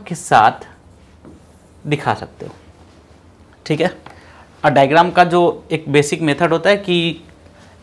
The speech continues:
मान लीजिए कि समावेशी विकास के क्या क्या आयाम हैं, डायमेंशंस हैं, तो आप यहाँ पर क्या लिख दोगे, एक एग्जांपल के तौर पे कि समावेशी विकास के आयाम,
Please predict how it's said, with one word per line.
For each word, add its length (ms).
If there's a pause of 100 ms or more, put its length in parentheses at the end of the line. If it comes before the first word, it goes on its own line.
(180)
मान 180
लीजिए 200
कि 500
समावेशी 580
विकास 340
के 120
क्या 180
क्या 380 (420)
आयाम 340
हैं, 220
डायमेंशंस 580
हैं, 120 (640)
तो 60
आप 280
यहाँ 140
पर 100
क्या 160
लिख 140
दोगे, 320 (260)
एक 120
एग्जांपल 400
के 80
तौर 160
पे 180 (640)
कि 180
समावेशी 800
विकास 440
के 120
आयाम, 480